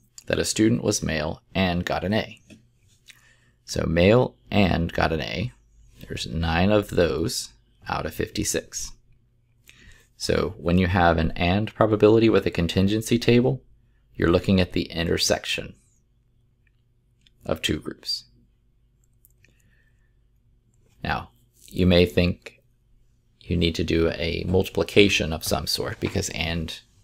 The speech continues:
tells us to multiply things. And that is possible to do here, but it's much simpler just to think in terms of the intersection of those two groups. Or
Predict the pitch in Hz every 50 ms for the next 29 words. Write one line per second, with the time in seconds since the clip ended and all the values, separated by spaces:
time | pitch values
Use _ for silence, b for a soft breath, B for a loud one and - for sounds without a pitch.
0 | _ - - 90 85 82 - 85 85 - - 85 104 113 107 - - - - -
1 | 62 - - - - - - - - - _ _ _ _ B B B B B B
2 | B B B B B B 104 104 107 110 127 151 151 - - 165 139 127 - -
3 | - 98 92 90 87 92 87 78 80 - - - - - - _ _ _ _ -
4 | - - - - - 87 82 85 92 - - - - 101 95 - - 87 87 85
5 | 85 - - - - 80 - - 82 76 76 87 87 90 - - 62 60 - -
6 | 82 76 - - - 67 87 - _ _ _ - - 80 78 80 - - 85 -
7 | - - - 78 73 - 73 71 - - - - 87 80 - - - - - -
8 | - - - - _ _ _ _ _ _ _ _ _ _ _ _ _ _ _ b
9 | b b b b b b b b b b b b b b b b - _ - 98
10 | 95 95 98 107 143 170 165 -